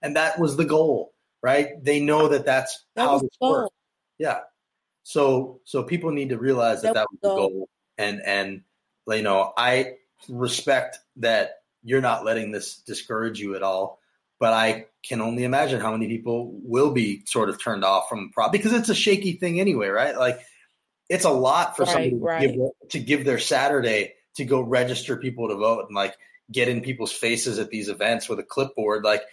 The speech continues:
Speaker 1: nobody really likes doing that, but people do it because they feel like
Speaker 2: Right.
Speaker 1: they wanna get this monster out of the White House and get involved in the process.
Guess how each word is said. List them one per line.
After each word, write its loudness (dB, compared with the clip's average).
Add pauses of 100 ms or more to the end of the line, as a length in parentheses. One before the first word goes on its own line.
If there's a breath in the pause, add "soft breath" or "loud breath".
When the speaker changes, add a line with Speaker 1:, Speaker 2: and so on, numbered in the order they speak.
(140 loud breath)
Speaker 1:
nobody 2
really 4
likes -2
doing -2
that, -2
but -4
people -8
do 0
it -4
because -8
they -2
feel -2
like 4
Speaker 2:
Right. -2 (160)
Speaker 1:
they 2
wanna 2 (220)
get -4
this -2
monster 2
out 6
of 2
the 2
White 4
House 2
and -10
get -4
involved 0
in -8
the -6
process. 0